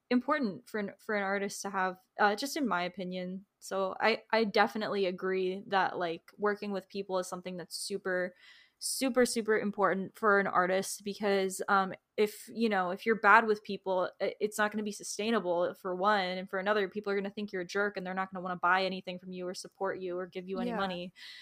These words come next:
Speaker 1: So, uh, yeah, I definitely, definitely agree with that. <laughs>
Speaker 2: I actually have a question for you guys, like, kind of going off of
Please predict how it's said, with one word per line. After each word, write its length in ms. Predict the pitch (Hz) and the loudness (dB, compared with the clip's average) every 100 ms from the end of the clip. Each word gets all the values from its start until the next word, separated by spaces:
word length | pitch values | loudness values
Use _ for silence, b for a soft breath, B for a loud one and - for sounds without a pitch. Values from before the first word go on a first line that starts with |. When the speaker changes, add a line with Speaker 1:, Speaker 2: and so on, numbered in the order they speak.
| B | B
Speaker 1:
So, 460 | - - 175 185 185 _ - | -14 -10 -8 -10 -12 _ -10
uh, 160 | 196 190 | -8 -8
yeah, 300 | 240 226 208 202 | -2 0 0 -2
I 140 | 196 | -2
definitely, 680 | 214 208 208 170 180 190 185 _ - | 0 0 -2 -6 -6 -6 -10 _ 2
definitely 520 | 330 370 311 240 214 | 2 2 -2 -2 -2
agree 240 | 190 196 | -2 0
with 200 | 175 180 | -2 -2
that. 360 | 180 175 185 233 - 269 | -2 0 2 0 -2 -6
<laughs> 300 | 277 254 - - B B B B B _ _ _ _ _ - | -6 -6 -8 -6 B B B B B _ _ _ _ _ 2
Speaker 2:
I 140 | 277 | 4
actually 300 | 415 - 392 | 4 4 4
have 120 | 339 277 | 6 4
a 40 | |
question 500 | - 285 285 - 285 | 2 2 2 0 -2
for 100 | 277 | -2
you 240 | 220 214 254 | -6 -6 0
guys, 440 | 240 220 214 - | 4 4 4 0
like, 140 | 233 - | -2 -2
kind 240 | 233 233 | -2 -2
of 80 | 233 | -2
going 280 | 247 240 214 | -2 0 -2
off 220 | 208 208 | -4 -6
of 140 | 269 | -2